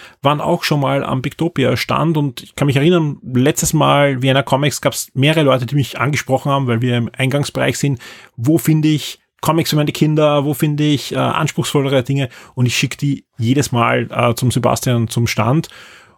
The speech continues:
Und so schicke ich euch heute gerne dorthin. Äh, geht am besten in den Laden, schaut vorbei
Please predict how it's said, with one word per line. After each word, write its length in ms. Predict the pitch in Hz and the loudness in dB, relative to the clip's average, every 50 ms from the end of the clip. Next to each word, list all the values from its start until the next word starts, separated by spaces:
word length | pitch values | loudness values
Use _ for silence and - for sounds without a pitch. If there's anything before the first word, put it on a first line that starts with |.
| _ _ | _ _
Und 160 | - 151 147 | 0 0 2
so 300 | - 170 165 175 175 170 - | 4 4 4 4 4 2 0
schicke 240 | - - 156 - | -4 -6 -4 -4
ich 80 | 139 - | -4 -4
euch 300 | - - - - - - | -4 -4 -4 -6 -6 -4
heute 180 | 113 110 - 117 | -4 -4 -2 -2
gerne 320 | - 127 120 120 127 123 | -2 0 0 0 0 0
dorthin. 520 | - 131 123 - 143 156 175 190 196 185 | -2 -2 -4 -2 0 2 2 4 2 2
Äh, 300 | - 139 139 139 143 123 - _ | 2 2 2 2 2 0 -2 _
geht 200 | - 135 180 180 | -2 -2 -2 -2
am 80 | 170 131 | 0 -2
besten 240 | 165 175 - - | -4 -4 -2 -2
in 80 | 170 156 | -2 0
den 80 | 156 143 | 0 0
Laden, 400 | 131 127 143 165 165 165 160 131 | 0 -2 -2 -2 -2 -4 -4 -4
schaut 240 | - - 143 135 | -2 -2 -2 -2
vorbei 460 | - - 147 - 131 127 135 143 131 | -2 -4 -2 0 0 2 2 0 0